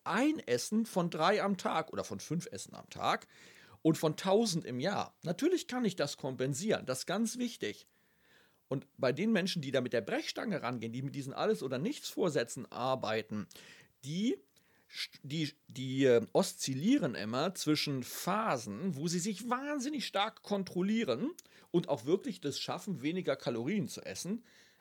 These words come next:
Aber dann, dann, dann gibt es wieder dieses typische Deichbruchphänomen. Durch eine Störung von außen, durch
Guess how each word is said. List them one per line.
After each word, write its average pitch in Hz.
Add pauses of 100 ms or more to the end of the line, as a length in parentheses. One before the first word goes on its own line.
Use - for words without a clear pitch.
(100)
Aber 117
dann, 170
dann, 131
dann 165
gibt 170
es 156
wieder 147
dieses 123
typische 170
Deichbruchphänomen. 117
Durch 120
eine 117
Störung 220
von 220
außen, 143
durch 117